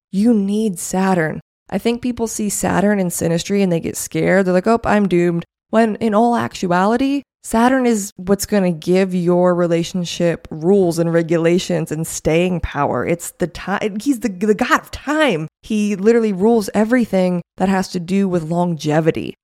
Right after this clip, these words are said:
So if you want a long-term relationship, make sure that the Saturn placement in the synastry is well placed or in a place that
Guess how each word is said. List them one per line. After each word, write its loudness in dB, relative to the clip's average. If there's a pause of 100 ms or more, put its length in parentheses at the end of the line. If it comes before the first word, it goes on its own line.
So 0
if 0
you 2
want 4
a 0
long-term 0
relationship, -4 (260)
make -2
sure -2
that -2
the -4
Saturn 0
placement -2
in -2
the -2
synastry -4 (220)
is 0
well -2
placed -2
or 0
in 0
a -4
place -4
that -4